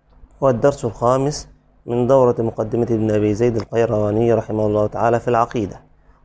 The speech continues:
وتوقفنا عند كلام المصنف عن الإيمان بالصراط، فقال: "وأن الصراط حق". الصراط هو جسر على ظهر جهنم، أدق من الشعر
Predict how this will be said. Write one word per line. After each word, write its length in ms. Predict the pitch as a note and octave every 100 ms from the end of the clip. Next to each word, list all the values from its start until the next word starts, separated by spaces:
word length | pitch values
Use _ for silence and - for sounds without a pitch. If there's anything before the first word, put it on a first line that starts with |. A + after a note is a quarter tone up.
| -
وتوقفنا 1080 | C3+ C#3+ C#3+ C3+ - C3+ C3 D3 C3 B2+ A#2
عند 160 | A#2+
كلام 280 | A#2+ A#2+ B2+
المصنف 560 | B2 A2+ - B2+ B2+ B2
عن 200 | A2 A2+
الإيمان 440 | G#2+ G2+ A2+ A#2
بالصراط، 540 | G#2+ A2 - A#2 C#3+ -
فقال: 540 | A2+ - B2+ C#3+ D#3 - _ _ _ _ -
"وأن 460 | - C#3+ D3+ C#3
الصراط 680 | C3 C3+ - A#2+ B2 B2+ -
حق". 440 | - G#2+ _ -
الصراط 540 | - - C#3+ E3 E3+ C3
هو 140 | B2+
جسر 460 | B2+ D3+ - - B2
على 200 | A#2 A#2+
ظهر 300 | A2+ C3+ A#2
جهنم، 440 | G#2+ A#2 G#2 G2 - _ _ _ _ _ _ -
أدق 340 | C3+ F3+ -
من 260 | C#3+ C#3 B2+
الشعر 400 | B2 - C3 G#2